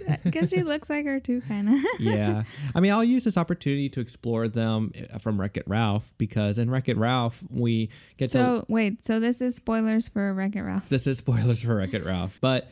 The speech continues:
Speaker 1: it's also, like, fun how they play up that relationship and them, uh, 'cause it's the only romantic interest that we're introduced in Wreck-It Ralph, and it's
Speaker 2: Mm-hmm.
Speaker 1: more of the sub-characters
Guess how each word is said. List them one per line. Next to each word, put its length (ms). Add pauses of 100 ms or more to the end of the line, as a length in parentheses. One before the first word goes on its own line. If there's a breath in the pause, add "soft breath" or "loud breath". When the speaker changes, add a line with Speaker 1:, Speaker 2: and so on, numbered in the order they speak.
(140 loud breath)
Speaker 1:
it's 140
also, 300
like, 220
fun 180
how 140
they 100
play 240
up 120
that 160
relationship 760
and 180
them, 280 (280 soft breath)
uh, 200
'cause 160
it's 160
the 120
only 200
romantic 880
interest 640
that 340 (240)
we're 200
introduced 400
in 80
Wreck-It 280
Ralph, 280
and 120
it's 140
Speaker 2:
Mm-hmm. 80
Speaker 1:
more 200
of 100
the 80
sub-characters 1080